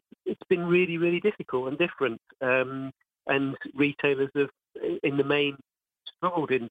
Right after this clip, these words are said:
in a lot of cases. Um, you know, if you look at what's gone on, town, our city centres have, have particularly found it tough. You know, missing hospitality, missing those, um,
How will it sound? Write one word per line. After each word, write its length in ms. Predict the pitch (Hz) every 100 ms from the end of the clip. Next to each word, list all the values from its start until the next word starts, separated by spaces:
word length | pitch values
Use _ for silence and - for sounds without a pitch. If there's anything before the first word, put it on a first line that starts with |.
| -
in 120 | 127
a 60 | 120
lot 160 | 120 117
of 60 |
cases. 540 | - 117 113 - 123 123 - -
Um, 420 | 131 135 135 131 - _ -
you 60 | 139
know, 80 | 139
if 180 | 143 -
you 100 | 147
look 220 | 147 143
at 100 | 147
what's 220 | 131 135 -
gone 180 | 131 127
on, 260 | 127 123 120 - _ _ - -
town, 200 | 147 139
our 140 | 135 -
city 220 | 165 147 -
centres 380 | 135 120 123 110
have, 120 | 131 - -
have 140 | 131 -
particularly 500 | - 156 - 123 113
found 180 | 120 117
it 100 | 113 -
tough. 200 | 120 107 - - - -
You 80 | 123
know, 80 | 123
missing 380 | 135 - 131 113
hospitality, 760 | 127 - - 123 120 120 120
missing 480 | 117 - - 131 120
those, 320 | 120 117 113 - - - _ -
um, 460 | 123 120 113 117